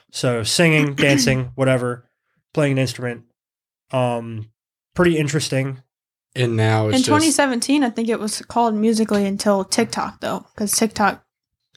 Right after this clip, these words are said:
Speaker 2: kinda took it over. But
Speaker 1: Right.
Speaker 3: And
Speaker 2: which nobody, everybody used Musical.ly, and it was very cringy to, like, have a Musical.ly.
Speaker 1: So I saw the merger when I did the research on it, um, where the Musical.ly became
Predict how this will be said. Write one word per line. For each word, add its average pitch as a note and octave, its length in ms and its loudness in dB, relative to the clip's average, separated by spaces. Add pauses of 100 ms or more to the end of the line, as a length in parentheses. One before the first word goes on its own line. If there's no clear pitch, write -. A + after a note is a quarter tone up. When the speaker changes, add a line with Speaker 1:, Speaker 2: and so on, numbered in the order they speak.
(140)
Speaker 2:
kinda F#3+ 240 -2
took G3+ 180 -6
it F#3 80 -6
over. G#3 480 -6
But - 80 -2
Speaker 1:
Right. A2 260 0 (280)
Speaker 3:
And A2 80 0
Speaker 2:
which C4 180 4
nobody, C4 600 2
everybody C#4 280 2
used A3 320 2
Musical.ly, G#3 380 0
and F#3+ 100 -6
it F#3 40 -6
was G3 120 -4
very F#3 280 -8
cringy G3 480 -8
to, G#3+ 80 -6
like, G3 180 -8
have G3 160 -10
a G#3 60 -10
Musical.ly. G#3+ 580 -6 (300)
Speaker 1:
So - 260 0
I C#3 60 2
saw F#3+ 260 4
the F#3+ 80 2
merger D3+ 480 4
when B2+ 140 2
I B2+ 80 4
did B2+ 180 0
the B2 100 -4
research B2 500 -2
on D3 200 2
it, D3 140 -4 (520)
um, B2 440 -2
where B2 200 2
the B2 360 0
Musical.ly C3 460 2
became B2 840 0